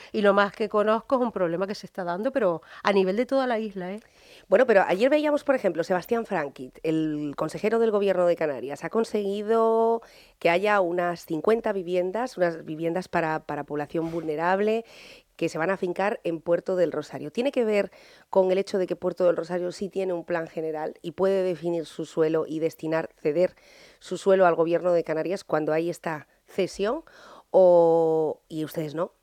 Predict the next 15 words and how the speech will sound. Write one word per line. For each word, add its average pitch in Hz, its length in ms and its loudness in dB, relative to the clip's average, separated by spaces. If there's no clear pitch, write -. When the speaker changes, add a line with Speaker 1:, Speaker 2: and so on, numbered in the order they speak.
Speaker 2:
no 165 140 -2
Speaker 1:
<laughs> 175 40 -4
Speaker 2:
tienen 175 260 2
ese, 170 300 4
ese 170 200 -2
plan 165 240 -2
general. 208 400 4
Speaker 1:
No, 190 60 6
nosotros 208 340 4
no 202 120 4
tenemos 196 260 4
ese 185 120 0
plan 180 160 2
Speaker 2:
Porque 190 160 2
Speaker 1:
general. 180 180 6